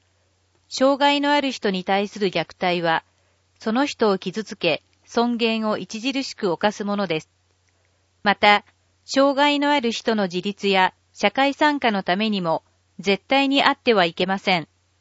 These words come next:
虐待を受けている本人は、虐待を受けている自覚がなかったり、周囲に被害を訴えることができなかったりする場合もあります。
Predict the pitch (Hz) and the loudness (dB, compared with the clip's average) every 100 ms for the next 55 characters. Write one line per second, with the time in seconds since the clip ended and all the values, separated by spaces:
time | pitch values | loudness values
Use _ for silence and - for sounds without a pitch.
0 | _ _ _ _ _ _ _ _ _ - | _ _ _ _ _ _ _ _ _ 0
1 | 208 269 285 277 277 294 294 294 247 196 | 0 2 0 2 2 0 -2 0 0 2
2 | 190 214 220 180 170 151 151 - _ _ | 0 0 -2 -2 -4 -4 -4 -6 _ _
3 | _ _ - 202 269 262 254 254 233 269 | _ _ -2 0 0 0 0 2 0 0
4 | 233 240 214 180 175 175 214 240 220 233 | -4 0 0 0 -4 -6 -2 0 0 -2
5 | 240 208 - 170 151 147 _ _ _ _ | 2 0 0 -4 -4 -10 _ _ _ _
6 | _ - 277 285 269 208 190 226 262 240 | _ -10 -2 0 0 -2 -4 -2 0 2
7 | 196 175 180 - 247 254 247 208 190 165 | 0 -2 -4 -2 0 0 -2 -4 -2 -4
8 | 160 - 254 247 208 - 180 180 170 170 | -6 -6 -4 0 -2 -2 -6 -6 -4 -4
9 | 160 165 196 202 196 180 170 165 170 | -2 0 0 0 0 -2 -2 -6 -6